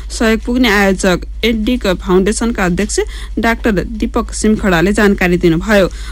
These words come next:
अमेरिकाको क्यालिफोर्नियामा रहेको एडिक फाउन्डेसनले क्लारमाउन्ट लिङ्कन युनिभर्सिटी र अमेरिका नेपाल चेम्बर अफ कमर्ससँगको सहकार्यमा आगामी सेप्टेम्बर चौध तारिकमा प्रदर्शनी आयोजना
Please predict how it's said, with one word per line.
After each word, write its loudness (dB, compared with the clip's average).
अमेरिकाको 2
क्यालिफोर्नियामा 0
रहेको 0
एडिक -2
फाउन्डेसनले 2
क्लारमाउन्ट 4
लिङ्कन 2
युनिभर्सिटी 2
र 2
अमेरिका 2
नेपाल 2
चेम्बर 2
अफ -2
कमर्ससँगको 0
सहकार्यमा 2
आगामी 2
सेप्टेम्बर -2
चौध -4
तारिकमा 0
प्रदर्शनी 0
आयोजना 0